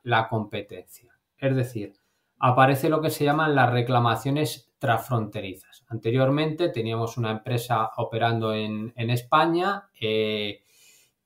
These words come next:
ofreciendo bienes y servicios, incluso, eh, vía, vía web. Eh, planteábamos una reclamación y lo tramitaba la Agencia Española de Protección de Datos. Sin embargo, con el Reglamento General de Protección de Datos, esto cambia radicalmente.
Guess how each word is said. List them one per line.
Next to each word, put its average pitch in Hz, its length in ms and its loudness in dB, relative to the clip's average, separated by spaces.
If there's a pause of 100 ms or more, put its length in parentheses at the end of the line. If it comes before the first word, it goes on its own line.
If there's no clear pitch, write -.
(180)
ofreciendo 117 600 0
bienes 110 320 -2
y 120 60 -2
servicios, 123 540 -4
incluso, 120 600 -4
eh, 107 340 -6
vía, 104 520 -2
vía 104 240 -4
web. 160 360 0 (600)
Eh, 120 420 -2
planteábamos 127 640 2
una 123 160 4
reclamación 160 800 2
y 127 140 0
lo 120 140 2
tramitaba 123 580 2
la 123 80 4
Agencia 123 320 -2
Española 120 480 -2
de 120 60 -2
Protección 110 560 -10
de 85 100 -20
Datos. - 380 -20 (320)
Sin 165 180 -2
embargo, 170 400 6
con 160 100 2
el 127 120 4
Reglamento 127 500 2
General 135 380 2
de 131 80 2
Protección 123 500 0
de 117 60 -2
Datos, 123 480 -2 (180)
esto 147 680 -2
cambia 127 360 4
radicalmente. 101 960 -2